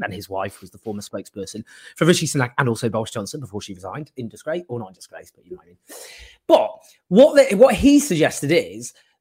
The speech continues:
what the Tories will do is use the Liz Truss experiment and go, th-, it, you know,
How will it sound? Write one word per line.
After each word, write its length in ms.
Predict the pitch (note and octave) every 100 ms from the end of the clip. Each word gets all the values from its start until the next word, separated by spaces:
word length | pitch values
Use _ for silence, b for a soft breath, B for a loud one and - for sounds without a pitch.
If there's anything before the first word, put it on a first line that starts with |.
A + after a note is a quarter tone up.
| _
what 200 | E3 C4+
the 80 | C#4
Tories 340 | A#3+ A3 F3
will 80 | F3
do 320 | C3+ G#3 C#3+
is 160 | C3 A2+
use 380 | C#3+ A#3+ A#3+ F3+
the 80 |
Liz 200 | F3+ G3+
Truss 280 | - A#3+ A#3+
experiment 680 | E3+ - C3+ A2 F#2+ A2+ D3 -
and 140 | D3+
go, 440 | D#3 D3 D3 D3 D3 B B _ _ _ _ C3+ C3
th-, 160 | - _ _
it, 180 | F#3+ G3
you 180 | F3+ G3+
know, 240 | C#3+